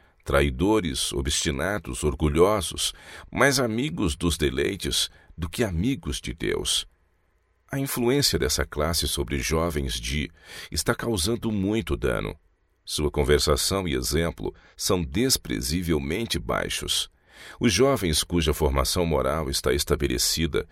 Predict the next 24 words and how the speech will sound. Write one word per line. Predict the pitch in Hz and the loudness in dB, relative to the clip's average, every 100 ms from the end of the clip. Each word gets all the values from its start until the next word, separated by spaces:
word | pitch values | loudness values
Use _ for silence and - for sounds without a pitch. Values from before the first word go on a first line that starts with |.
| - - - | -20 -16 -6
e | 76 | -4
cuja | 98 92 90 | 0 2 4
mente | 87 110 117 - 67 | 2 0 0 2 2
é | 64 | 2
de | 71 | 2
elevado | 69 65 80 80 71 | 2 2 0 0 0
caráter | 62 60 87 87 - 78 - - - | 2 2 -2 -2 -2 -2 -8 -20 -14
não | - 85 104 135 135 | -2 2 4 4 2
se | - 98 | 2 0
sentirão | - 95 82 76 87 | 0 0 0 2 4
atraídos | 90 82 69 73 107 92 78 | 2 2 2 2 0 0 2
a | 69 | 2
associar-se | 65 76 71 71 67 80 76 | 2 0 0 2 2 2 -2
com | 69 64 76 | -2 0 2
eles | 104 113 - - _ - | 2 2 0 -2 _ -8
e, | 220 | -2
portanto, | - - 104 107 - | 0 2 2 -2 0
estariam | 82 69 69 73 | 0 2 2 0
fora | 67 - 90 101 101 | -2 2 4 4 4
do | 82 | 2
alcance | 65 - 87 92 92 85 | 2 2 0 0 0 -2
de | 76 | 0
sua | 78 - 104 80 | 0 0 0 0
influência. | 67 - 60 55 - - | -2 -4 -4 -2 -4 -4